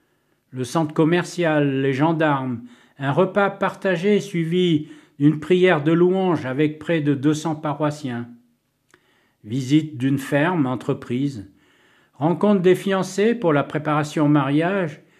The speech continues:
des enfants du caté, de collégiens. Autant de, d'occasions de témoigner d'une église proche, préoccupée des personnes, de leurs joies, de leurs peines, partageant leurs raisons de vivre.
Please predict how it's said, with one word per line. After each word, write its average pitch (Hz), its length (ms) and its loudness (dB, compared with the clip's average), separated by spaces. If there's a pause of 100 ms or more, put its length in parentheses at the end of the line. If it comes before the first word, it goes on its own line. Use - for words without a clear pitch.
(240)
des 131 240 -2
enfants 165 320 0
du 151 160 0
caté, 160 640 -2
de 127 140 -2
collégiens. 120 720 0 (680)
Autant 160 380 0
de, 151 380 2
d'occasions 156 680 4
de 139 140 2
témoigner 147 640 2
d'une 123 240 0
église 123 420 -2
proche, - 680 -10 (520)
préoccupée 151 640 2
des 123 120 0
personnes, 117 760 -8 (560)
de 131 160 -2
leurs 143 260 4
joies, 135 300 2
de 127 100 0
leurs 143 260 2
peines, 117 480 -2 (540)
partageant 170 560 0
leurs 156 220 2
raisons 147 340 2
de 131 80 0
vivre. 113 480 -6